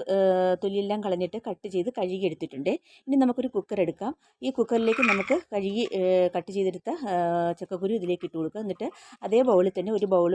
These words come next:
വെള്ളവും, ആ ബൗളിൽ ഒരു കാൽ ഭാഗം, ഏഹ്, വെള്ളവും കൂടി ഞാൻ ഒഴിച്ച് കൊടുത്തിട്ടുണ്ട്. അപ്പം നമ്മുടെ ചക്കക്കുരു ഏകദേശം മുങ്ങി നിൽക്കത്തക്ക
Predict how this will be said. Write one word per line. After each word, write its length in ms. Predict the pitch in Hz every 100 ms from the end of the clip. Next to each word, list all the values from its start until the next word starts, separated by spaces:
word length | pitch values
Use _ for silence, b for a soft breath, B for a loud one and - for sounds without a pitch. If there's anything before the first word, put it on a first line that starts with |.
| 180
വെള്ളവും, 320 | 160 170 226 - _ _ _ _ -
ആ 100 | 247
ബൗളിൽ 360 | 240 226 226 359
ഒരു 160 | 240 233 - -
കാൽ 160 | 214 208
ഭാഗം, 260 | 208 202 - -
ഏഹ്, 160 | 190 180 180
വെള്ളവും 240 | 185 185
കൂടി 160 | 190 247
ഞാൻ 100 | 202 180
ഒഴിച്ച് 220 | 170 185
കൊടുത്തിട്ടുണ്ട്. 460 | 170 160 165 160 226
അപ്പം 220 | 226 196
നമ്മുടെ 260 | 185 180 196
ചക്കക്കുരു 420 | 170 180 185 220 403 b b
ഏകദേശം 380 | 220 220 214 285 277
മുങ്ങി 220 | 214 214
നിൽക്കത്തക്ക 340 | 190 190 190